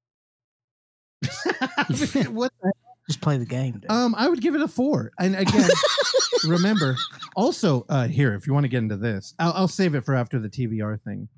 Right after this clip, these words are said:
Speaker 1: Um, one thing I do wanna leave you with, there is a moment where there's a four-way chat on a fake Facebook
Speaker 2: That's what I'm talking about.
Speaker 1: website. It is, I took a picture of it 'cause I'm like, "Dude, they put in some work to build this out."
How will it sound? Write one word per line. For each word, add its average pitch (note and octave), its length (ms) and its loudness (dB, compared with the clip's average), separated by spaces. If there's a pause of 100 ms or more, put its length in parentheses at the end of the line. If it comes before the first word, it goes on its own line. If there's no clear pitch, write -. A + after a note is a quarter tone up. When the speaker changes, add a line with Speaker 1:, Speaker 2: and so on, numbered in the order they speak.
(480)
Speaker 1:
Um, A#2+ 500 0 (400)
one G#3 180 2
thing G3+ 140 2
I D#3+ 60 2
do D3+ 120 2
wanna D#3+ 200 2
leave B2 180 0
you G#2 100 -4
with, F#2+ 140 -8 (520)
there D#3 120 4
is F3 200 0
a E3 120 2
moment C#3+ 460 2
where B2 340 0
there's B2+ 320 -2
a A#2 240 -2
four-way F3+ 680 0
chat B2+ 420 -4 (520)
on D3+ 180 4
a B2 100 0
fake - 520 -4 (220)
Facebook F3 560 -2
Speaker 2:
That's - 260 -20
what C3 60 -8
I'm C#3+ 80 -6
talking E3 200 2
about. G3+ 100 0
Speaker 1:
website. A#3 340 -2 (920)
It A#3 140 2
is, G#3 280 2 (140)
I F#3+ 120 2
took A#3 200 0
a F3 60 4
picture D#3 360 2
of A2+ 140 0
it A2+ 160 -8
'cause D#3 160 0
I'm G3+ 160 2
like, B2 260 -2
"Dude, A#2 380 -2
they F3+ 180 0
put D4+ 240 -2
in A3+ 160 0
some C3+ 360 -2
work B2 420 -4 (380)
to D#3+ 80 2
build C3+ 240 0
this C3 180 -4
out." A#2+ 240 -2